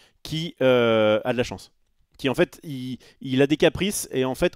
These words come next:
en réalité, la plupart fonctionnent. Et moi, je trouve que si jamais j'avais autant de thunes,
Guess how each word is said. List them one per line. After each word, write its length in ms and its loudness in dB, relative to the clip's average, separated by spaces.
en 120 0
réalité, 520 2
la 160 0
plupart 400 -2
fonctionnent. 500 -8
Et 160 -2
moi, 180 2
je 80 0
trouve 260 -4
que 120 -2
si 220 -4
jamais 240 0
j'avais 340 0
autant 380 -2
de 40 -2
thunes, 320 -6